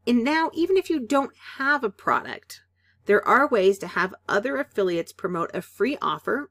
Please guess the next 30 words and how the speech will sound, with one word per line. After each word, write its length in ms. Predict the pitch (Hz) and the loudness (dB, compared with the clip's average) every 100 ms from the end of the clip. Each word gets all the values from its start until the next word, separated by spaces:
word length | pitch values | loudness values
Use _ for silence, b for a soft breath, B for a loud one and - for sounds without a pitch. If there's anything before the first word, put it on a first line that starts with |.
| _ | _
maybe 320 | 190 165 160 | -8 -6 -2
a, 120 | 156 - | -2 -4
a 80 | 190 | -12
free 280 | - 143 - | -10 -12 -10
ebook, 420 | - 262 247 233 - | -8 -4 -2 -2 -6
a 60 | |
checklist, 480 | - 254 247 220 214 | -6 -6 -2 -2 -2
something 400 | 208 196 175 180 b b b b b - | -6 -8 -8 -10 b b b b b -2
to 160 | 247 | 0
get 180 | 240 240 | 0 -2
them 160 | 233 202 | -2 -2
into 260 | 185 - | -4 0
your 80 | 190 | -2
funnels. 640 | - 175 135 - - - b b | 0 -4 -4 -8 -16 -20 b b
And 100 | - | -6
an 60 | 196 | -4
example 480 | 196 190 262 302 302 | -4 -2 -4 -2 -4
of 100 | 247 | -2
how 80 | 196 | -4
you 160 | 185 | -4
do 160 | 165 151 | -4 -6
th-, 140 | 151 - _ | -6 -14 _
this 340 | - - 110 | -8 -6 -6
currently 400 | - 247 220 185 | -6 -4 -4 -4
is 80 | 185 | -4
through, 200 | - 180 | -2 -4
like, 200 | 160 - | -4 -6
solo 480 | - 208 190 185 - | -2 2 4 2 0
ads 380 | 156 151 160 165 | -2 -2 -2 -6
or 400 | - 165 165 | -6 -4 -4